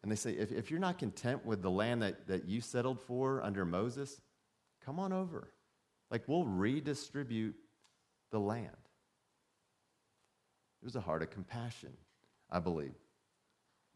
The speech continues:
So it's not all bad, even though their actions, I think, were wrong. Maybe their hearts weren't completely impure.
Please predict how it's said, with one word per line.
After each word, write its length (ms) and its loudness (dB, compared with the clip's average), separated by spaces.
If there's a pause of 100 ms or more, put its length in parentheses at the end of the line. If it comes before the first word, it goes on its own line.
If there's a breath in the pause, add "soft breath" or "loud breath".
(280 loud breath)
So 140 2
it's 120 -2
not 240 4
all 300 4
bad, 560 0 (260)
even 220 0
though 360 2 (240)
their 200 2
actions, 460 0
I 80 2
think, 340 -6
were 140 -4
wrong. 460 0 (380 soft breath)
Maybe 220 0
their 160 2
hearts 480 -2
weren't 220 -2
completely 600 -4
impure. 520 -8